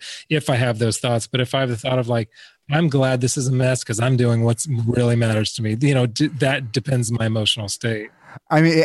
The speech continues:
Speaker 2: I'm kinda laughing right now 'cause I'm looking at the, here's a crumpled up piece of paper that, that, I mean,
Speaker 1: <laughs>
Speaker 2: it's, I have a crumpled up piece of paper on my desk because I actually couldn't find my garbage can and I didn't wanna get up to look for it.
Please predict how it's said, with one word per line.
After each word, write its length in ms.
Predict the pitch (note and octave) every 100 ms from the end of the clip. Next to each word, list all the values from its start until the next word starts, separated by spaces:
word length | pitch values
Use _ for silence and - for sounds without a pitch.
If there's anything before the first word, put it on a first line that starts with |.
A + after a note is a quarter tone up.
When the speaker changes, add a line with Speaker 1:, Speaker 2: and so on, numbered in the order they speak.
| -
Speaker 2:
I'm 220 | D3+ D3
kinda 240 | F3+ E3
laughing 400 | B2+ A2+ A2+ -
right 120 | G#2+ G#2+
now 160 | G#2+
'cause 120 | G#2+
I'm 100 | A2+
looking 340 | A#2 B2 B2+ A#2+
at 200 | G#2+ G#2+ G2
the, 140 | A2 -
here's 220 | - A#2+
a 100 | A2+ G#2
crumpled 420 | - C#3 C3+ B2
up 180 | A#2+ -
piece 160 | B2
of 80 | C3
paper 420 | - A#2 - G#2+ G2+
that, 220 | G#2+ - - - - -
that, 280 | D3 C#3 D#3
I 80 |
mean, 160 | D#3+ D#3+
Speaker 1:
<laughs> 40 | -
Speaker 2:
it's, 180 | E3 -
I 60 | -
have 80 | E3+
a 60 |
crumpled 500 | - - A3 G#3 A#3+
up 140 | A3 E3
piece 180 | E3 F#3+
of 80 |
paper 340 | E3+ D#3+ D#3 D3+ -
on 240 | C#3+ E3
my 180 | D#3+ C#3+
desk 520 | B2+ A2 B2 D3 -
because 240 | D3 C3
I 40 | -
actually 240 | C#3+ F#3
couldn't 280 | F3 E3+ E3+ -
find 320 | D3 C#3 D#3+
my 140 | D3+ C#3
garbage 500 | C3 C3 B2+ D#3+ -
can 280 | C3 A#2+ B2+
and 100 | C3
I 60 | C3
didn't 180 | D3+
wanna 180 | C#3+ C3
get 260 | A#2 B2+ B2
up 140 | D#3+
to 80 | -
look 180 | B2+ B2+
for 240 | - A#2
it. 100 | A2+